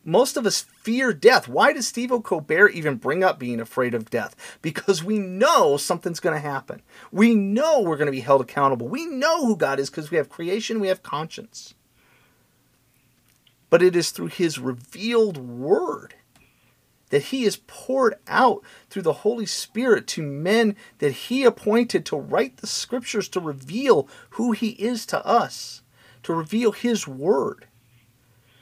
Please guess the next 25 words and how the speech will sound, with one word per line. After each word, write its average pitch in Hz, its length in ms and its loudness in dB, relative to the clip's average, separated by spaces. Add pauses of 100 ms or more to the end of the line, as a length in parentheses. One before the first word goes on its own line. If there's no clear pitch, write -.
(320)
that 170 160 8
we 208 120 2
might 196 360 4
know 165 640 2 (400)
through 175 140 -8
his 247 320 -6
promises 214 680 0
there's 170 240 -4
a 156 60 -2
means 175 320 -6
of 156 80 -10
salvation. 147 720 0 (2500)
We 254 400 0 (100)
know 156 720 2 (160)
the 143 140 0
very 185 580 0 (420)
nature 165 520 -2
of 127 220 -6
who 208 120 -6
we 170 240 -6
are 160 500 4 (160)
in 135 140 -6
comparison 147 680 -2
to 123 120 -12
him. 135 320 -4